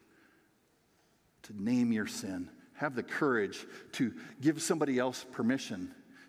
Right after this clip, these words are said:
to enter into your sin and to call it, to name it for what it is, and then have the courage to just name it,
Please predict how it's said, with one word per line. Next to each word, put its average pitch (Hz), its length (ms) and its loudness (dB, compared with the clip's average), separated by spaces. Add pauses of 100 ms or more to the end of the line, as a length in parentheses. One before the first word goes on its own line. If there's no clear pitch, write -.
to - 160 -2
enter 131 260 2
into 131 260 0
your 98 120 0
sin 90 420 -8 (640)
and 123 100 0
to - 80 -4
call 131 420 0
it, - 120 -4
to - 100 0
name 123 280 4
it 156 100 -4
for 123 140 -2
what 110 160 2
it 104 120 0
is, 104 320 2 (260)
and 120 140 4
then 160 140 4
have 127 260 0
the 104 80 -4
courage 90 680 -2 (1600)
to - 120 -16
just - 280 -6
name 98 320 -2
it, - 140 -12